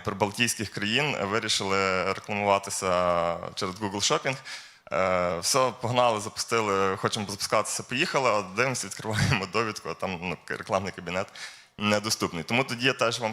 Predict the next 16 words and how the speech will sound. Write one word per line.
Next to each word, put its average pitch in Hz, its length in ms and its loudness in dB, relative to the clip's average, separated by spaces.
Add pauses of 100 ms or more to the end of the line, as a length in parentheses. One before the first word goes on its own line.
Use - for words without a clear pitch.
(100)
Q 117 100 0
R-код 117 340 -2
на 104 400 4
довідку 131 560 2 (120)
і 117 100 -2
на 107 160 2
список 104 460 -2
тих - 140 -6
країн, 107 420 -6
де 98 140 2
Google 98 400 -6
Shopping 101 300 -6
доступний. 160 520 -4
Ну, 151 280 0
спойлер, 147 560 0
е, - 60 -2